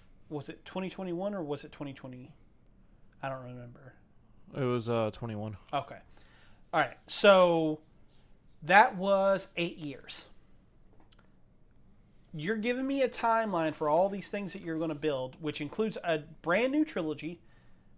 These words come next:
Speaker 1: a sequel to Cyberpunk, and a
Speaker 2: Oh my
Speaker 1: remake.
Speaker 2: God, it was twenty twenty.
Speaker 1: Okay. <laughs> Jesus fuck. Um, so you've got <clears throat> all of that, right? Um, why are you telling me this?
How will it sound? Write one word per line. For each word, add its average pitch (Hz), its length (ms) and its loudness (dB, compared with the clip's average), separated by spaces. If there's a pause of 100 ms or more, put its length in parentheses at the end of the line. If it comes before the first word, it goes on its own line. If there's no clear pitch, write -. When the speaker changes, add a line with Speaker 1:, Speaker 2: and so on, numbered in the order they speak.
(440)
Speaker 1:
a 156 80 0
sequel 247 460 -2
to 220 100 -8
Cyberpunk, 143 640 -2 (600)
and 214 280 2
a 214 40 -2
Speaker 2:
Oh 208 40 -2
my 190 60 -4 (160)
Speaker 1:
remake. 135 140 -4
Speaker 2:
God, 92 180 0
it 82 120 -2
was 107 180 -2
twenty 76 240 -10
twenty. 73 320 -12 (1120)
Speaker 1:
Okay. 170 260 2 (300)
<laughs> 160 280 -16
Jesus - 380 -10
fuck. - 300 -8 (800)
Um, 175 540 8 (680)
so 247 160 0
you've 247 180 2
got 262 320 8 (180)
<clears throat> 220 380 4
all 294 240 12
of 196 80 6
that, 123 300 0
right? 160 260 4 (960)
Um, 180 560 8 (1800)
why 226 140 6
are 254 100 4
you 240 100 -2
telling 196 320 0
me 120 60 -10
this? - 380 -16